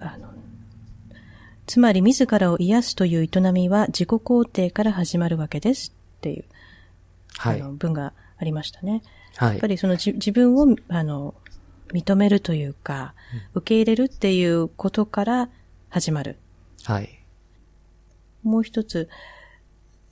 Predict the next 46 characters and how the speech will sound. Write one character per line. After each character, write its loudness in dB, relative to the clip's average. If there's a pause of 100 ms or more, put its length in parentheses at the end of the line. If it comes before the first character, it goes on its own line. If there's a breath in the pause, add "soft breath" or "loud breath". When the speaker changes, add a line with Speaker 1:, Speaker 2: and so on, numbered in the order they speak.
(120)
Speaker 1:
の -2
文、 2
ま 0
た 0
別 -2
の 2
ペ 0
ー 0
ジ 0
で、 2 (920 soft breath)
癒 4
す -6
と 0
は、 2 (640 loud breath)
じ-、 -2
自 -6
分 6
自 2
身 2
が 0
内 -2
面 0
と -2
向 0
き -4
合 -4
っ -8
て -4
自 -4
己 0
表 4
現 2
を 0
通 0
じ -2
て 0
外 2
部 2
に 0
放 -2
出 -8
す -4
る -2
こ -4
と -4
で、 -2